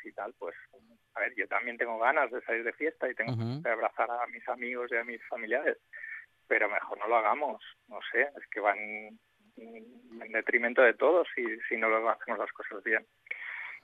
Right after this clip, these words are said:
Speaker 1: Pues no sé, allá cada cual, pero como es un tema colectivo, es como las huelgas, o las hace todo el mundo <laughs> o, no, o vas a pinchar, ¿no? Entonces,
Speaker 2: Ujú, ujú.
Speaker 1: aquí necesitamos que todo el mundo empuje y no parece que sea así.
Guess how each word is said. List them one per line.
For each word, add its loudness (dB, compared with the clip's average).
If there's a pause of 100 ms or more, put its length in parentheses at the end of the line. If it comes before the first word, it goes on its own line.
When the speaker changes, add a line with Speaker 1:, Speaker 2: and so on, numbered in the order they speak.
(120)
Speaker 1:
Pues 0
no 0
sé, 4
allá 0
cada 12
cual, 12
pero 2
como -2
es -10
un -8
tema -4
colectivo, 2
es 0
como 8
las 12
huelgas, 6 (100)
o 4
las 8
hace 0
todo 8
el 2
mundo 2
<laughs> -2
o, 2
no, 4
o 2
vas 12
a 6
pinchar, 6
¿no? -6 (200)
Entonces, 2 (220)
Speaker 2:
Ujú, -6
ujú. -4 (420)
Speaker 1:
aquí 2
necesitamos 6
que 4
todo 8
el 4
mundo 2
empuje 0 (220)
y -10 (140)
no 2
parece 2
que 2
sea 0
así. -2